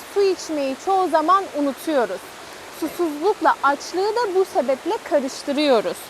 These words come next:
O yüzden yemeklerden önce mutlaka, yemeklerden on beş dakika önce bir bardak su içtiğinizde su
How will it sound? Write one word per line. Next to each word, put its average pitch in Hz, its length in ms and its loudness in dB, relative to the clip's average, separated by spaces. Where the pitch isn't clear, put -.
O 392 100 2
yüzden 339 360 4
yemeklerden 330 920 2
önce 277 280 -2
mutlaka, 262 800 0
yemeklerden 330 680 2
on 403 260 8
beş - 240 2
dakika 233 560 -4
önce 214 420 2
bir 392 240 2
bardak 302 400 4
su 415 80 2
içtiğinizde 262 960 -2
su 403 80 2